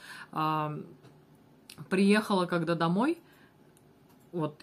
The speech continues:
ему ночью сделали, вечером сделали операцию, на следующий день мы поехали, вот это вот всё пообщались с доктором, нас пустили в реанимацию, мы зашли, посмотрели на Олежку.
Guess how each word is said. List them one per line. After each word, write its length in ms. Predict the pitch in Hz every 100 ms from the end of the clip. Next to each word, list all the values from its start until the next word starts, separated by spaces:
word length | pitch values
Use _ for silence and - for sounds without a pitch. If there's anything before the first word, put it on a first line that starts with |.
| 170
ему 260 | 175 175
ночью 400 | 170 190 180 180
сделали, 480 | 165 160 175 165 160
вечером 420 | 170 196 185 156
сделали 380 | 147 160 165 160
операцию, 640 | 160 170 185 294 - 185
на 100 | 160
следующий 300 | 160 170 170
день 140 | 165 165
мы 120 | 156
поехали, 560 | 160 160 233 269 247
вот 180 | 185 160
это 140 | 156 139
вот 100 | 139
всё 200 | - 156
пообщались 720 | 151 151 - 277 302 262 233
с 40 |
доктором, 500 | 196 208 202 175 170
нас 140 | 180 196
пустили 500 | - 208 - 196 156
в 80 | 151
реанимацию, 580 | 156 156 156 156 156
мы 140 | 151 151
зашли, 260 | 165 165
посмотрели 680 | 156 160 - 147 160 196 247
на 220 | 196 160
Олежку. 460 | 151 147 147 -